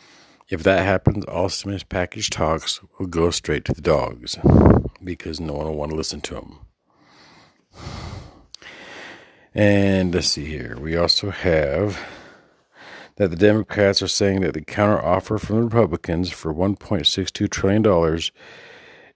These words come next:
is per-, is not, isn't perfect, but it's, it's good enough for the people right now to help them get by. And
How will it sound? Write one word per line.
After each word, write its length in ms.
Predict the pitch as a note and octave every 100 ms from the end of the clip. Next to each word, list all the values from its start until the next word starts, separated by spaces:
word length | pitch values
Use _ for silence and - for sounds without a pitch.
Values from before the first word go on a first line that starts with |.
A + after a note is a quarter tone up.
| -
is 640 | E2+ G2+ G2 F#2 D#2 - -
per-, 220 | - C#3 -
is 180 | A2+ G#2
not, 260 | G2+ G2+ _ -
isn't 240 | A2 B2
perfect, 520 | - F3 E3+ G2 - - - _ _ _
but 160 | - F2+ D#2+ -
it's, 200 | - - _ -
it's 260 | G2+ F#2 -
good 220 | A2 G2
enough 240 | F#2+ F#2+
for 80 | -
the 80 | F2+
people 440 | - G2 E2+ F2
right 200 | F2 D2+
now 200 | E2+ E2+
to 140 | E2+ D#2+
help 200 | E2+ -
them 120 | D#2+
get 220 | D2 -
by. 300 | - B1 - _ _ _ _ _ _ _ - - - - - - - - _ _
And 920 | A2 G#2+ G#2 G#2 G#2 G2+ G2 G2 F2